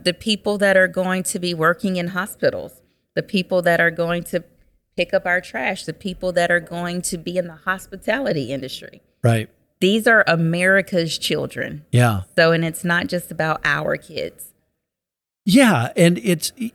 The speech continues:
Speaker 2: know, we were talking about the proficiency rates and, uh, the score, test scores and things like that in some of these schools.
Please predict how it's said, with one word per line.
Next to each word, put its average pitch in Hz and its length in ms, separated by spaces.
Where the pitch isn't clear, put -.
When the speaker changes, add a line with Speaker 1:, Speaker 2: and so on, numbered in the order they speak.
Speaker 2:
know, - 0
we 170 160
were 156 80
talking 185 320
about 151 240
the 127 80
proficiency 139 1040
rates 127 560
and, 107 300
uh, 104 140
the 101 100
score, 123 480
test - 300
scores 123 420
and 113 120
things 120 220
like 117 180
that 127 220
in 117 160
some 127 240
of 113 120
these 110 200
schools. 120 540